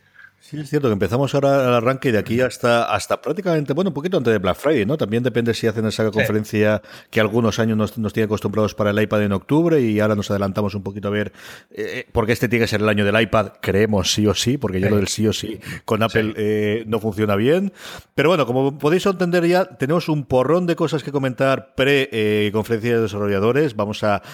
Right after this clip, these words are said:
Speaker 1: de-, a comentar los últimos rumores y hablar un poquito de lo que esperamos o lo que nos gustaría ver para entonces. Pero antes de eso, Pedro, vamos como siempre con nuestras noticias. Y la primera, me gusta el, el encabezado del sin sorpresas, porque yo creo que sí que para alguien ha sido la sorpresa,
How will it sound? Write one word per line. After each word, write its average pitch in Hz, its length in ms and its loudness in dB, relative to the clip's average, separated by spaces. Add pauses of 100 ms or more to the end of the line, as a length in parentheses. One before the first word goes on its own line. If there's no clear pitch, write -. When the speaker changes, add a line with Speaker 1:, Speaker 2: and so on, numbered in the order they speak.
(140)
Speaker 1:
de-, 104 300 -6
a 117 160 2
comentar 107 320 0
los 113 160 0
últimos 113 260 0
rumores 110 480 2
y 107 380 0
hablar 101 240 2
un 120 100 0
poquito 110 300 0
de 107 60 2
lo 98 60 2
que 92 80 -6
esperamos 101 460 -2
o 104 60 -2
lo 95 100 -2
que - 80 -10
nos 90 160 -4
gustaría 98 420 -2
ver 101 140 -2
para 107 140 -2
entonces. 123 420 -4 (460)
Pero 143 180 4
antes 165 220 2
de 170 80 2
eso, 165 160 0
Pedro, 160 240 0
vamos 147 240 0
como 139 140 -4
siempre 139 280 -4
con 147 280 2
nuestras 131 240 -2
noticias. 131 560 -2 (320)
Y 131 160 0
la 123 80 2
primera, 196 480 0 (180)
me 143 240 -2
gusta 196 300 2
el, 143 200 2
el 123 80 4
encabezado 123 400 0
del 139 80 0
sin 113 200 -2
sorpresas, 107 640 -2
porque - 280 -4
yo 113 140 0
creo 226 120 2
que 208 40 2
sí 190 140 -4
que 160 120 0
para 107 220 2
alguien 131 240 0
ha 110 60 -2
sido 117 240 -2
la 110 100 0
sorpresa, 110 540 -2